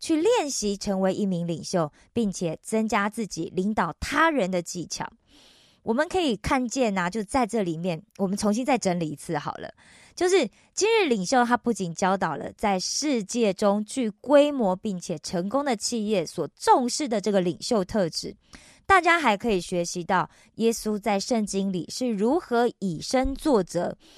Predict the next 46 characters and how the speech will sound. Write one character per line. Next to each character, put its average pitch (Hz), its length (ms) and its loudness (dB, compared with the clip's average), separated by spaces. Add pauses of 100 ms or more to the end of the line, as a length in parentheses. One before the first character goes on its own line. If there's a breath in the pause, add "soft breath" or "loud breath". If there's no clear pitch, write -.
(180 soft breath)
乐 403 220 4
意 370 160 4
成 233 240 0
为 233 120 4
仆 196 300 0
人， 175 300 2 (180 soft breath)
用 240 220 6
服 202 280 2
事 294 280 0
来 180 200 2
领 180 220 -2
导 170 180 -2
他 170 260 -2
人， 165 220 -4 (360 soft breath)
示 269 280 -4
范 226 240 2
什 185 200 -2
么 196 100 0
是 277 160 0
仆 220 340 0
人 269 200 2
式 254 160 -4
的 208 100 2
领 180 220 -4
导， 165 240 -2
也 202 120 0
就 320 160 -2
是 320 140 -4
一 269 100 0
种 202 260 0
无 220 220 2
私 359 280 -2
的 269 140 0
领 185 180 -4
导 170 160 0
哲 165 240 -4
学， 147 280 -8 (540 loud breath)
用 381 200 2
仆 247 180 2
人 254 240 4
领 202 180 -2
袖 208 320 2
品 170 300 -8
格 180 180 0
特 262 300 2
质， 170 300 -4